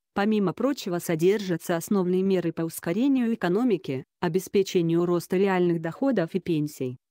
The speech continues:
а также борьбе с бедностью. В плане,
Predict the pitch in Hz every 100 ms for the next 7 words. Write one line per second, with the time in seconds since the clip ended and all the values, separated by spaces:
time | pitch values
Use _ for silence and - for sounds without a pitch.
0 | - 185 190 175 175 180 190 180 165 147
1 | 151 139 143 131 - 135 135 _ _ _
2 | _ _ _ - - 214 254 170 156